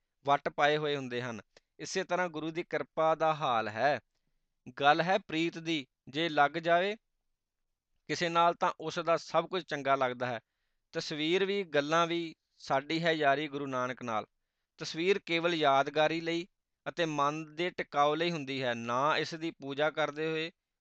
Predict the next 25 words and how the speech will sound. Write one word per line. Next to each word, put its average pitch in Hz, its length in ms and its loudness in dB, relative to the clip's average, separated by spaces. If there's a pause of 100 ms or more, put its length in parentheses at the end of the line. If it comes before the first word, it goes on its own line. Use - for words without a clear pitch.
ਮੂਰਤੀ 143 300 -4
ਪੂਜਕ 139 300 -6
ਬਣ 123 220 -4
ਜਾਓ। 117 260 -4 (920)
ਮੂਲ 151 320 -2
ਮੰਤਰ 170 360 -4
ਦੁੱਧ 143 260 -2
ਹੈ, 156 300 0
ਇਸ 143 160 -8
ਦੀ 165 160 -6
ਕਮਾਈ 147 360 -2
ਕਰੋ। 160 340 -4 (260)
ਗੁਰੂ 147 140 -6
ਨਾਨਕ 147 400 -2
ਨੂੰ 175 340 -8 (540)
ਹਾਜ਼ਰ 123 300 2
ਸਮਝੋ। 160 480 -6 (260)
ਇਸ 156 160 -6
ਦੁੱਧ 147 340 -6
ਤੋਂ 170 180 -4
ਜੋ 147 220 -4
ਮਰਜ਼ੀ 143 320 -2
ਪਦਾਰਥ 131 380 0
ਬਣਾ 117 300 -2
ਲਓ। 113 240 -4